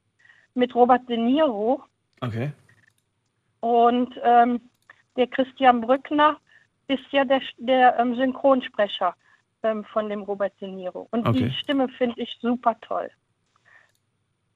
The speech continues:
Speaker 2: Ja, glaub ich dir. Ich mag den auch, den Schauspieler.
Speaker 1: Ja, also die Filme mit dem, also ich weiß nicht warum, aber die finde ich alle ziemlich, ähm, cool. <laughs>
Speaker 2: Ja.
Speaker 1: Um das jetzt mal in, in, in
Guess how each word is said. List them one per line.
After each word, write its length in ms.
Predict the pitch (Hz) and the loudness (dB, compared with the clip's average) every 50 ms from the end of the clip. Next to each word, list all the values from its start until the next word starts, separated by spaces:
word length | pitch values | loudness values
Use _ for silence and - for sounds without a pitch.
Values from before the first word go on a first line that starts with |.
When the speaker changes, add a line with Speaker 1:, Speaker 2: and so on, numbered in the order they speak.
| _ _ _ _ _ _ _ _ _ _ _ _ _ - | _ _ _ _ _ _ _ _ _ _ _ _ _ -4
Speaker 2:
Ja, 100 | - 90 | -4 -4
glaub 280 | 82 - 131 135 - | -2 -2 -4 -4 -4
ich 100 | - - | -6 -10
dir. 300 | - - 95 90 90 98 - _ _ - - _ _ _ _ _ - | -10 -8 -8 -6 -8 -10 -12 _ _ -20 -20 _ _ _ _ _ -6
Ich 120 | 123 107 | -2 0
mag 180 | 123 117 113 - | 0 0 0 0
den 140 | 117 101 90 | 0 -2 0
auch, 320 | 87 92 92 90 - - | 0 -2 -2 -4 -6 -6
den 140 | - 101 95 | -4 -4 -2
Schauspieler. 580 | 95 95 87 85 - - 92 82 76 80 90 - _ _ _ _ _ _ _ _ _ _ _ _ _ _ _ _ _ _ _ _ _ _ _ _ _ _ | -2 -2 -4 -4 -4 -4 -4 -4 -4 -6 -8 -14 _ _ _ _ _ _ _ _ _ _ _ _ _ _ _ _ _ _ _ _ _ _ _ _ _ _
Speaker 1:
Ja, 220 | - 214 202 180 - | -4 -2 -2 0 0
also 260 | - 214 214 233 220 - - | -2 -2 -2 -4 -8 -8 -12
die 220 | 220 202 - 254 233 | -14 -8 -8 -8 -4
Filme 320 | - - 294 294 302 302 | 0 0 0 2 2 0
mit 220 | 269 262 269 269 | -2 -2 -4 -2
dem, 260 | - 269 269 254 254 254 - | -2 -2 -2 -2 -2 -4 -4
also 160 | 247 233 233 | -4 -4 -4
ich 120 | 233 - | -6 2
weiß 200 | - 254 254 254 - - | 4 4 4 4 2 -4
nicht 200 | 254 240 - - | -8 -8 0 2
warum, 420 | 233 214 208 226 240 262 311 359 - _ _ - _ _ _ _ - | 2 2 4 2 0 0 0 -4 -8 _ _ -20 _ _ _ _ 0
aber 180 | 247 247 262 247 | 2 2 2 0
die 140 | 240 254 247 | -2 -4 -6
finde 280 | - - 262 254 254 240 | -4 -4 -4 -4 -6 -8
ich 140 | - - | -6 0
alle 240 | 220 233 240 240 226 - - - | 2 2 2 2 -2 -8 -12 -10
ziemlich, 440 | 233 233 233 220 220 - - - - | -8 -8 -6 -6 -8 -10 -10 -10 -10
ähm, 200 | 214 208 208 196 - - - | -10 -10 -10 -12 -16 -10 -4
cool. 300 | - 247 233 214 185 190 - _ | -2 -2 -2 -2 -4 -8 -10 _
<laughs> 100 | - 233 - _ _ _ - - | -10 -10 -10 _ _ _ -6 -2
Speaker 2:
Ja. 200 | 226 202 - - - | -2 -2 -2 -4 -6
Speaker 1:
Um 220 | 254 240 240 233 | -6 -4 -2 0
das 140 | 226 226 226 - | 0 0 0 -2
jetzt 280 | - 220 214 - _ - | -4 -6 -6 -6 _ -4
mal 180 | 240 226 226 | -4 -2 -2
in, 380 | - - 226 226 220 214 214 - | -2 -4 -6 -6 -6 -6 -10 -10
in, 320 | - 214 214 202 202 208 | -10 -10 -10 -10 -10 -12
in 260 | - 202 202 196 202 | -12 -10 -10 -10 -12